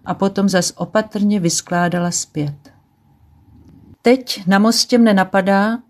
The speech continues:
že ač to asi není v lidských silách, bylo by třeba takto vzít do ruky a přerovnat každou věc.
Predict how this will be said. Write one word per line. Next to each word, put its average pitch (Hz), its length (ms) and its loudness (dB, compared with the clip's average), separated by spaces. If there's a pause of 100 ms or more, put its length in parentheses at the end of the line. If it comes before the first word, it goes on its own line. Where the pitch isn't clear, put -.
(480)
že 214 180 0
ač - 200 -4
to 262 160 2
asi 240 200 2
není 254 260 8
v 202 60 0
lidských 220 440 -4
silách, 208 500 0 (720)
bylo 208 180 4
by 247 120 2
třeba 240 380 2
takto 233 400 0
vzít 220 300 -6
do 185 120 0
ruky 208 360 -2
a 202 60 -4
přerovnat 208 720 2
každou 165 500 0
věc. 156 440 -4